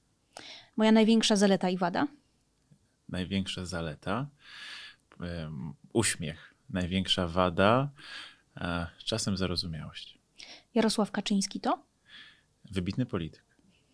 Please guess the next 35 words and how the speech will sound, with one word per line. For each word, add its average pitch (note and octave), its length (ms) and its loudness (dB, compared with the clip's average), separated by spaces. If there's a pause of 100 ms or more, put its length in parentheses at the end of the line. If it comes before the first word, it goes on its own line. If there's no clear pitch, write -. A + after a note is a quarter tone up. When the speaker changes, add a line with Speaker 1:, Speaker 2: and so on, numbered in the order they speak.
(260)
Speaker 1:
Wiadomości G#3 460 2
T - 80 -6
V F#3+ 220 -4
P C#4+ 160 2
czy C4 140 -2
dziewiętnasta G3 460 0
trzydzieści? F3+ 520 -6 (100)
Speaker 2:
O, G2 220 0 (240)
<laughs> - 340 6
żadne A#2 460 8
z - 360 2
nich. G#2 420 2 (1040)
Speaker 1:
Ordo G3+ 240 6
Juris F3+ 300 2
to? B3+ 160 2 (1300)
Speaker 2:
Organizacja A2 640 4
trzeciego E2 360 0
sektora. D#2 520 -6 (1120)
Speaker 1:
Andrzej G#3+ 400 8
Duda G#3 220 4
przyczynił G#3+ 460 0
się G3+ 120 0
do G#3 100 4
groźby G3 380 4
anarchii G3 340 4
prawnej F#3 300 0
w - 60 -14
Polsce. E3 420 -4 (100)
Tak - 180 -2
czy - 120 -2
nie? F3 120 -2 (460)
Speaker 2:
Nie, D#3 240 2
myślę, E2 260 -2
że D#2 140 -8
nie. D#2 160 -10